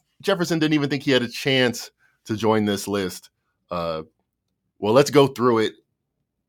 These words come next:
The five greatest Game Fours ever. According to E S P N, prior to this game, Magic Johnson, twenty-nine points in the Junior Junior hook shot. It always helps. We talked about it, uh, I think, pre-production. Hitting that game winner, Jordan ninety-eight, that is another level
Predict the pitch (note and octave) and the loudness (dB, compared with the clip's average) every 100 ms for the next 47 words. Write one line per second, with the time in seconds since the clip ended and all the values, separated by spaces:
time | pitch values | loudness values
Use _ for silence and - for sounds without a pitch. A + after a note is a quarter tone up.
0 | - G#2+ - C#3 D#3 D#3 A#2 C#3 C#3+ A#2+ | -8 -6 4 6 8 6 4 4 4 2
1 | B2 B2+ C3 B2 A#2+ G#2+ A2 G2 F#2 C#3+ | 2 2 2 2 2 2 0 0 -2 4
2 | E3 F#3+ F#3+ F#3+ F#3 F3+ D3 A2+ B2 C#3+ | 4 4 4 2 2 4 4 4 4 4
3 | C3+ B2+ B2+ B2+ B2 F#2+ F2+ - _ _ | 4 0 -4 -4 -2 -2 -6 -12 _ _
4 | _ _ G#2 C3+ C#3+ B2+ A#2+ C3 B2+ D3 | _ _ 2 4 4 0 2 2 2 -4
5 | C#3+ C#3 C#3+ C3+ C3+ C3+ C3 C#3 C3+ A2+ | -2 0 4 4 2 0 -4 -2 -4 -4
6 | G#2 A#2+ B2+ A#2 A#2+ B2 A#2 A#2 A2 C3+ | -2 -2 -2 -2 -2 -2 -2 -2 -4 0
7 | C3 - A3 F3+ B2+ B2+ A#2 G#2+ A#2+ A#2+ | 0 2 4 4 4 2 0 -2 0 2
8 | A2 F#2 F#2+ F#2 F2+ _ _ E2+ F2 F2+ | 2 -2 -4 -4 -8 _ _ -12 -10 -10
9 | A2 G#2 - G#2+ F#2 G#2 G2+ E2+ D#2 _ | -12 -12 -8 -6 -4 -6 -6 -8 -16 _
10 | _ _ - G3 F3+ C#3 G2+ B2 A#2+ G2+ | _ _ 4 4 6 2 2 0 0 0
11 | A#2 G2+ E2 D#2+ G2 A#2 A2 G#2+ G#2+ F#2 | 0 0 -4 -8 -2 0 2 0 -2 -2
12 | G2+ G2+ F#2 - C#3+ D3+ C3+ A2 G2+ A#2 | -4 -4 -4 0 0 2 0 -2 -4 2
13 | A#2+ G2+ A2 F2 E2 | 2 2 0 0 -6